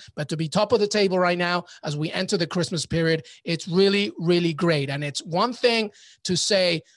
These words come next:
"Listen, Mourinho, the special one, he's done, he's dusted." You know what? He has given something to Tottenham that they needed for a very long time, which is actually what you saw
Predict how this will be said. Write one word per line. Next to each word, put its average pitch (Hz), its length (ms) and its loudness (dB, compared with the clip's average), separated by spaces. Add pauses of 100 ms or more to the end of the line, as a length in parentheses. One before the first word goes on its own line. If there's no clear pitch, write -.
"Listen, 185 460 0
Mourinho, 185 440 0
the 160 80 0
special 170 380 0
one, 165 180 -2
he's 143 180 -6
done, 190 260 2
he's 156 140 -4
dusted." 185 520 0 (420)
You 175 100 -2
know 196 120 2
what? 233 320 2
He 262 220 -2
has 196 160 2
given 214 280 0
something 185 380 -4
to 139 100 -12
Tottenham 180 360 -4
that 151 120 -4
they 165 120 -2
needed 170 240 -2
for 151 160 -4
a 147 40 -2
very 165 220 2
long 156 200 0
time, 170 200 -4
which 135 160 -8
is 160 80 -4
actually 208 320 -4
what 165 160 -6
you 151 80 -10
saw 165 380 0